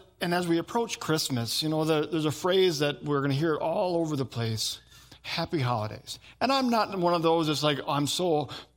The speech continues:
opposed to that phrase, happy holidays." But th-, what's interesting with that phrase, happy holidays, do you understand what that phrase means? And then, uh, especially in reflection of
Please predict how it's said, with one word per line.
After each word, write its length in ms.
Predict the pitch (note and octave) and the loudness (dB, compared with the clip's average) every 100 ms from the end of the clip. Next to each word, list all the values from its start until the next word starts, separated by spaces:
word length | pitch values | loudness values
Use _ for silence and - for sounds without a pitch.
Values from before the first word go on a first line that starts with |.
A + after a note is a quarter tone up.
| _ _ _ _ _ - | _ _ _ _ _ -4
opposed 680 | C3+ - - G3 G3 F3 D3 | -4 -4 2 6 6 4 2
to 80 | D#3 | 4
that 220 | C#3+ B2+ | 4 2
phrase, 440 | - F#3 F3+ D#3+ | 0 4 6 4
happy 360 | C3 D3 D3 D3 | 2 2 2 0
holidays." 560 | B2 C#3+ D3 C#3+ B2 B2 | 2 4 4 2 0 0
But 200 | C#3+ - - - - - - | -2 -2 -8 -10 -14 -18 -8
th-, 140 | D#3+ | 0
what's 220 | D#3+ E3+ A3 | 2 2 2
interesting 580 | C#4+ C#4 B3 - A3 | 0 0 -2 -2 0
with 180 | F#3+ F#3 | 2 4
that 300 | F3+ F3 F#3 | 4 4 2
phrase, 720 | - G#3 G3+ G3 E3 A#2+ A2 | -6 2 4 6 4 0 -4
happy 640 | - - F3 G3 F#3 F3 D3 | -6 -2 -2 2 2 2 -2
holidays, 500 | - E3 F3+ D#3 C#3 | 0 2 4 2 2
do 80 | C3+ | 2
you 60 | G3 | 2
understand 360 | C4 A3 A3+ | 2 0 0
what 80 | F#3+ | 4
that 180 | F#3+ F3+ | 2 2
phrase 340 | - F3+ E3+ C#3 | 0 2 4 2
means? 640 | E3 G3+ B3 D#4+ D4+ - - - - - | 2 2 2 2 0 -4 -12 -16 -18 -2
And 220 | - F#3 F#3 | 2 4 4
then, 260 | A#3+ D4+ | 4 4
uh, 280 | B3+ G#3 G3 | 4 2 0
especially 600 | F3+ E3 - A#3+ A3+ G#3 | -2 -4 0 2 2 2
in 120 | F#3+ F3 | 2 2
reflection 520 | D#3+ - F#3 - E3+ | 0 2 0 2 0
of 160 | D3+ | -2